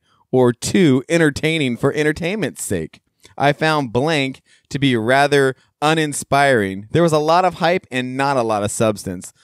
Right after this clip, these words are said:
The storyline is disjointed, and the acting is well below average, and unfortunately, the sad performances from the actors did nothing to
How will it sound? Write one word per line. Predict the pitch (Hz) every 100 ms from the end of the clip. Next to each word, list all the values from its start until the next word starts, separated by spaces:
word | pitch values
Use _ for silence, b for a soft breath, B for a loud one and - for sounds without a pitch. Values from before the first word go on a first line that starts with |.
| b -
The |
storyline | 135 - 196 247 208 180 165
is | 135
disjointed, | 131 131 - 123 131 143 156 160 - b
and | - 117
the | 123
acting | 127 143 - 147
is | 113
well | 113 127 139
below | 143 147 143
average, | 113 127 127 127 123
and | 123
unfortunately, | 127 - 147 165 175 180 190
the | 139
sad | - 135 143
performances | 147 - 139 147 156 165 165
from | 139
the | 120
actors | 120 127 147 165 160 b b -
did | 151 147
nothing | 143 151 165 139
to | 123 131